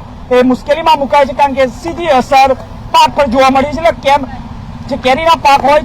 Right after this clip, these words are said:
ચીકુના પાક હોય, તમામ પાકો પર નુકસાનની ભીતિ સેવાઈ રહી છે.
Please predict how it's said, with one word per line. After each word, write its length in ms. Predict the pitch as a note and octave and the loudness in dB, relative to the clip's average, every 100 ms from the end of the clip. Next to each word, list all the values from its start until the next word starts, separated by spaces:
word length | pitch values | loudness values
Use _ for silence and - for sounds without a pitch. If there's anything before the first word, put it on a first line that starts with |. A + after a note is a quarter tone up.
| - | -2
ચીકુના 360 | E4+ F4 D#4+ | -8 0 2
પાક 240 | - - C4 | 4 2 4
હોય, 140 | C5+ | 2
તમામ 360 | C#5+ C#4+ D4+ - - | 0 2 2 2 0
પાકો 300 | - A3 C4+ | 0 2 2
પર 240 | C4 C#4 C#4 - - - | 2 2 2 0 -10 -8
નુકસાનની 500 | A#3+ D4+ - F4 E4 | -6 -4 0 0 0
ભીતિ 420 | A#3+ C4 C4+ D4 A3+ - | -4 -4 -4 -8 -8 -4
સેવાઈ 400 | - D4 B3 A#3 C4+ | 0 4 4 2 0
રહી 240 | D4+ C4 A#3+ | 2 2 2
છે. 200 | C4+ | 0